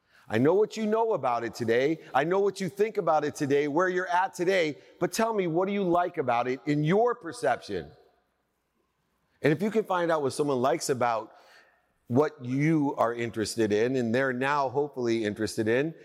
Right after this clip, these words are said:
and you can also find out what don't you like about it, you now have credibility and emotional attachment. People buy on emotion for logical reasons, but you can't get there unless you know where they're at today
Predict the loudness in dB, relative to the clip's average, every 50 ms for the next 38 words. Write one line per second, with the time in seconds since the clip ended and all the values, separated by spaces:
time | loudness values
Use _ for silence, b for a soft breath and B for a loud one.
0 | B B B B B 0 0 2 0 0 0 0 -2 -2 0 0 0 0 0 0
1 | -2 0 0 0 -2 -2 -2 -2 -2 0 0 0 -2 -4 -6 -12 -20 -8 -4 -2
2 | 0 0 -2 -4 -12 -10 -4 -2 -2 0 -2 -4 -6 -6 -4 -2 0 2 2 0
3 | 0 -2 -4 -2 -2 -2 0 2 2 2 0 0 -4 -14 -20 b b b b b
4 | b b 0 2 2 2 2 2 2 0 -2 -2 -2 -2 -2 -2 -2 0 0 0
5 | 2 2 2 0 0 0 0 0 0 -2 -2 -2 -2 -2 -2 -2 0 -2 -2 -2
6 | -4 -8 -12 -18 -20 -20 _ _ _ _ _ _ _ 0 0 2 2 2 0 0
7 | 2 0 0 0 0 -4 -4 -4 -4 -2 -2 -2 -2 -2 -4 -2 -2 -2 0 0
8 | 0 -2 -4 -4 -4 0 2 2 2 2 0 0 0 -2 -2 -4 -8 -12 B B
9 | B B B B B B B 0 2 2 0 -6 -6 -4 -2 0 0 0 0 -2
10 | -4 -2 0 2 2 2 0 0 0 2 2 2 0 -2 -4 B B B B 2
11 | 2 2 2 0 0 -4 -4 -4 -2 0 0 0 0 0 0 0 0 0 0 0
12 | 0 0 0 0 0 0 -2 -2 0 0 2 2 2 0 0 -2